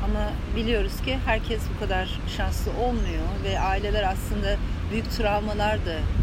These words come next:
bırakabiliyor insanlarda. Bilhassa o doğrultuda romanın verdiği bence çok olumlu bir mesaj var. Diyor ki okurlara, "Unutmayın, ikinci bir aileniz daha var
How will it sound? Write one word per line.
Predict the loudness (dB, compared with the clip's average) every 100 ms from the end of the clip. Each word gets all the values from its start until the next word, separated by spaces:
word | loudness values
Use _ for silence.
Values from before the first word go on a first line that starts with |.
| 2 0 -2 -2 -2
bırakabiliyor | -2 -2 -2 -2 -2 -2
insanlarda. | -2 -2 0 0 0 -2 0 0 -2 -2 -2 -2 -2 -2 0
Bilhassa | 0 0 2 0 0 0 2 2
o | 0 2
doğrultuda | 2 2 -2 -2 0
romanın | 0 0 0 2
verdiği | 0 0 0
bence | 0 0 -2
çok | -2 0
olumlu | 0 0
bir | -2 -2
mesaj | -2 0 0 0 0
var. | 0 -2 -4 -4 -4 -4 -2 0
Diyor | 0 0
ki | -2 -2 -2
okurlara, | -2 -2 -2 0 2 2
"Unutmayın, | 0 -2 -2 -2 0 -2 -2
ikinci | -2 0
bir | 0 2
aileniz | 0 -2 -2 -4 -2
daha | -2 -2 0
var | 0